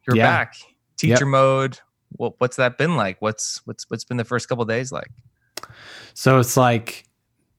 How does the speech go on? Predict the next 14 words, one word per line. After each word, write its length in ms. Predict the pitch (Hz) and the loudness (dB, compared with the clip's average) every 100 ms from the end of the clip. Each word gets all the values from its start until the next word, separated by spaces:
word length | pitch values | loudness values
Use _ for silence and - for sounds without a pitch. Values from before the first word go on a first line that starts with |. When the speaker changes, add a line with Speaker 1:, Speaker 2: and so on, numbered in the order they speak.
| _ _ _ - | _ _ _ 2
Speaker 2:
basically, 680 | 135 135 196 156 147 143 147 | 4 4 4 6 6 6 4
it 160 | 120 | 0
seems 300 | - 135 123 | 2 4 4
like 280 | 120 110 - - | 4 2 -2 -2
a-, 120 | 120 - - | -2 -2 2
all 260 | 135 151 170 | 6 8 6
the 120 | 139 | 4
feelings 680 | - 139 135 123 120 113 | 4 4 6 4 2 0
that 180 | - 110 | -4 -4
teachers 360 | - 117 120 113 | -2 0 0 2
have 240 | 120 117 | 2 2
on 100 | 107 | 0
the 60 | 104 | 0
way 260 | 107 110 | 0 0